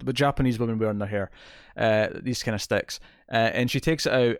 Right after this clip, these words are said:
and she's, her body language is very weird, and she ends up sticking it in her ear, and sort of, and it's very slow. It's not like a quick jab. She sort of pushes it in slowly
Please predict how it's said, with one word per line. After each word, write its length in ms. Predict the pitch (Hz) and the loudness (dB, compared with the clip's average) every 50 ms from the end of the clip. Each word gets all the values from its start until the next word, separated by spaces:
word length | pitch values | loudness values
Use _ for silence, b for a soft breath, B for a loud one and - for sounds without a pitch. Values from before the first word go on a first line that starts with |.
| - - | -2 -2
and 400 | 113 113 113 113 113 110 110 - | -2 0 0 0 0 -2 -2 -4
she's, 180 | - 123 120 - | -4 -4 -2 0
her 160 | - 135 131 | 0 0 2
body 260 | 123 151 160 160 165 | 2 2 4 4 4
language 260 | 156 151 147 143 139 135 | 4 4 4 2 2 0
is 60 | 120 | 0
very 200 | 127 135 127 123 | 0 0 0 0
weird, 400 | 110 117 117 120 117 120 113 - - | 0 -2 -2 0 0 -2 -2 -4 -6
and 160 | - 110 107 | -6 -4 -4
she 160 | - - 110 110 | -2 -2 0 0
ends 160 | 110 117 110 | 0 0 -2
up 100 | 110 - | -2 -4
sticking 340 | - - - 113 - - 113 | -4 -6 -6 -6 -4 -4 -4
it 80 | - - | -4 -2
in 60 | 110 | -2
her 120 | 107 104 101 | -2 -2 -2
ear, 280 | 101 101 98 95 - - | 0 0 0 -2 -2 -4
and 300 | - 101 101 104 104 - | -4 -4 -4 -4 -6 -6
sort 240 | - - 147 135 135 - | -2 0 0 0 0 -2
of, 60 | - | 0
and 80 | - 139 | 0 0
it's 80 | 147 - | 2 2
very 180 | 226 254 233 | 2 2 2
slow. 260 | - - - - 156 147 | 2 0 0 2 2 2
It's 140 | 135 151 - | 0 0 0
not 80 | 185 | 2
like 80 | 202 190 | 2 2
a 40 | 170 | 2
quick 260 | - - 143 120 117 | 2 0 0 0 0
jab. 260 | - 143 143 123 113 | 0 2 2 2 0
She 100 | - 127 | -2 -4
sort 160 | - 156 143 | -2 0 0
of 100 | 165 - | 0 0
pushes 240 | - - - - 127 | 0 -2 -2 0 -2
it 60 | 123 | -2
in 100 | 92 110 | 0 0
slowly 580 | - - - - 117 120 123 110 107 101 92 | -2 -4 -6 -2 0 2 2 2 2 0 -2